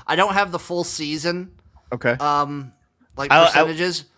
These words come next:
Speaker 1: but I'm gonna
Speaker 2: I
Speaker 1: do
Speaker 2: lo-
Speaker 1: that at the end of the year. But, uh, week to week, we're doing pretty decent.
Speaker 2: Yeah.
Speaker 1: So we actually,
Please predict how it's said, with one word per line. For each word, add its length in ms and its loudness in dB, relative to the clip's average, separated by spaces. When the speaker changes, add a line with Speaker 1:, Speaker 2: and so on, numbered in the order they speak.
Speaker 1:
but 100 -4
I'm 100 2
gonna 160 0
Speaker 2:
I 40 2
Speaker 1:
do 60 2
Speaker 2:
lo- 60 2
Speaker 1:
that 120 2
at 120 -4
the 120 -8
end 140 -6
of 60 -12
the 80 -10
year. 140 -8
But, 140 -10
uh, 60 -10
week 240 -6
to 80 -8
week, 260 -2
we're 100 -4
doing 280 -4
pretty 240 -6
decent. 460 -12
Speaker 2:
Yeah. 280 -4
Speaker 1:
So 640 -4
we 220 -8
actually, 840 -6